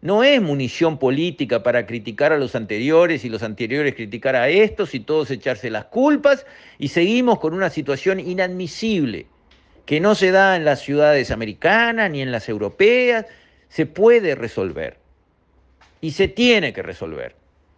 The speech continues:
Y merecemos que se resuelva. Así que no bajemos los brazos. Hay soluciones.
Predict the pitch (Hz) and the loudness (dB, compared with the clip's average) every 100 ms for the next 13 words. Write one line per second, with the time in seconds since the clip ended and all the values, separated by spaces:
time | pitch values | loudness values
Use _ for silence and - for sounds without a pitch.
0 | _ _ - 160 175 185 170 208 240 233 | _ _ -8 -2 0 0 2 4 4 4
1 | 143 - 92 104 92 87 76 71 - _ | 0 -6 -12 -12 -12 -12 -12 -12 -16 _
2 | _ _ _ _ _ - 113 - 151 - | _ _ _ _ _ -4 -2 -2 -2 0
3 | 156 - _ _ _ - 170 247 - 190 | -2 -4 _ _ _ 0 4 4 4 2
4 | 165 139 113 101 90 - - _ _ _ | 2 0 0 0 -2 -6 -20 _ _ _
5 | _ _ 196 226 208 170 131 127 92 - | _ _ 2 2 4 2 0 -4 -8 -10
6 | - | -20